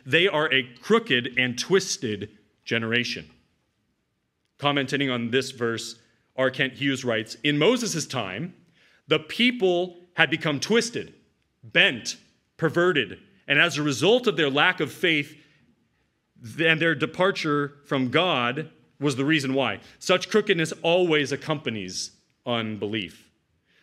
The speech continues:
So here Jesus is highlighting the seriousness of unbelief and its twisting,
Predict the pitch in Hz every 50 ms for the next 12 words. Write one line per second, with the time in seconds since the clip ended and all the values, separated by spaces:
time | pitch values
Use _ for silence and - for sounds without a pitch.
0 | _ _ - 151 139 139 - 226 262 277 226 147 - 190 226 226 185 190 127 131
1 | 131 113 - - - 190 202 214 220 190 143 127 113 110 101 95 85 82 82 -
2 | _ _ _ _ _ - _ - 151 - - - - - 240 247 254 240 214 175
3 | 160 165 165 165 160 160 156 135 135 147 147 147 135 127 117 113 104 85 85 -
4 | - - _ _ _ _ _ _ _ - 151 139 139 131 - - - - - 170
5 | 196 214 214 - - 220 214 214 220 233 233 233 - - -